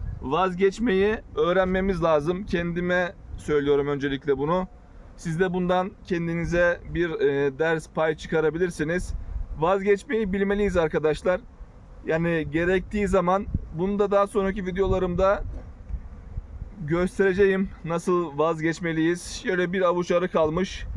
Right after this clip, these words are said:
Onu arıdan ben saymıyorum. Onları nasıl, yani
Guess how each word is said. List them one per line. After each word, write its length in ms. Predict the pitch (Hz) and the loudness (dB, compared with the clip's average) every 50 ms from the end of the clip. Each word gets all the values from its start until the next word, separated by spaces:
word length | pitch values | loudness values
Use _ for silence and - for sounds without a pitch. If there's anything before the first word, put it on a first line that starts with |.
| - - - - - - | -6 -6 -6 -6 -6 -4
Onu 200 | - 165 180 190 | -4 -2 0 0
arıdan 440 | 185 185 190 185 170 190 196 196 202 - - - - - - - - - - - - - - - - - - | 0 2 2 2 2 2 2 2 0 -4 -10 -12 -12 -12 -12 -14 -14 -14 -14 -12 -10 -10 -10 -10 -10 -6 -2
ben 200 | 165 175 196 196 | -2 -2 -2 -2
saymıyorum. 720 | 170 - - 196 185 190 202 185 165 147 147 151 175 180 175 - | -6 -4 0 2 2 4 4 2 2 2 2 2 0 -4 -4 -6
Onları 380 | - 175 180 185 190 190 190 185 | -6 -4 -2 0 0 0 2 2
nasıl, 440 | 196 196 190 - 202 190 180 156 - - - - - | 0 0 2 2 2 2 2 0 -6 -14 -16 -8 -6
yani 360 | 147 151 151 147 139 135 123 | -4 -2 -2 0 0 -2 -2